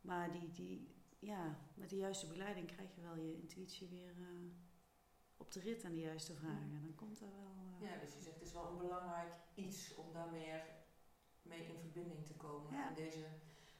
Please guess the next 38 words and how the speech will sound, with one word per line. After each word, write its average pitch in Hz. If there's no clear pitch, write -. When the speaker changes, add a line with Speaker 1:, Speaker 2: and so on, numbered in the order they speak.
Speaker 2:
wereld 180
waar 175
alles 190
maar 170
doorgaat, 175
hè? 208
Alles, -
de, -
de 156
winkels 180
zijn, 180
eh, 165
nou 165
ja, 147
eh, -
tot -
tien 185
uur 170
's -
avonds 170
open, 170
dus 165
je 165
kan 165
na 165
je 160
werk, 165
het, -
alles 175
gaat 160
door, 185
hè? 190
Speaker 1:
Ja. 247
Speaker 2:
Televisie 185
is -
er -
continu, 175
eh, 170